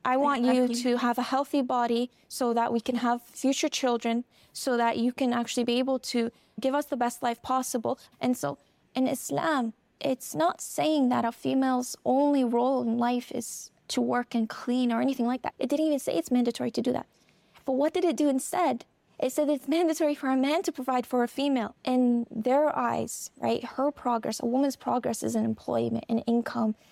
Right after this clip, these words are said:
Speaker 1: in experimentation with non-traditional, uh, intimate realms and political power, while Islam does not impede women from wealth or power. It doesn't say you're not allowed to have it. We know Sayyidah Khadija was a millionaire in her time. It doesn't
Speaker 2: Yes.
Speaker 1: say that.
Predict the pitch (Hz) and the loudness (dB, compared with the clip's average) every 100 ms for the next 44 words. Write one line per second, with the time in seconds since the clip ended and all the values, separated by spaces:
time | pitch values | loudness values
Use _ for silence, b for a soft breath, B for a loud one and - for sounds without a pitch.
0 | b - 233 233 - 254 240 233 220 233 | b -2 -2 -2 -2 0 2 0 0 0
1 | 233 - 240 226 220 214 220 226 233 233 | 0 0 2 2 0 0 -2 -2 0 0
2 | 233 233 226 226 226 - 220 214 - 226 | 0 0 0 0 -2 -2 -2 -2 0 -2
3 | - 226 - 226 226 226 - b b b | -2 -4 -2 -2 0 -2 -6 b b b
4 | - 220 220 - 226 247 247 220 247 247 | 0 2 2 0 0 0 -4 -2 0 0
5 | 240 233 - - - - 247 233 240 - | 0 -2 -6 -20 -18 -6 0 2 2 0
6 | 240 - 285 285 302 285 233 226 277 - | -2 -6 -4 0 2 2 2 2 0 2
7 | 262 247 - 254 277 254 240 254 226 226 | 2 2 0 2 2 4 2 2 0 -2
8 | - 240 220 220 226 - 233 - 233 233 | -2 0 2 2 0 -4 -6 -4 -4 -2
9 | 294 330 320 349 330 285 269 247 247 226 | -2 -2 0 0 2 2 0 0 0 2
10 | 226 247 - 285 320 320 311 285 - 269 | 0 -2 -2 2 2 2 0 0 -2 2
11 | 359 349 277 262 254 b b b 262 262 | 2 2 0 0 -4 b b b 2 4
12 | 311 359 294 220 220 226 - 240 - _ | 4 4 2 2 0 -2 -4 -6 -6 _
13 | - - 381 359 262 233 320 330 262 208 | -8 -2 0 0 2 2 4 2 2 -2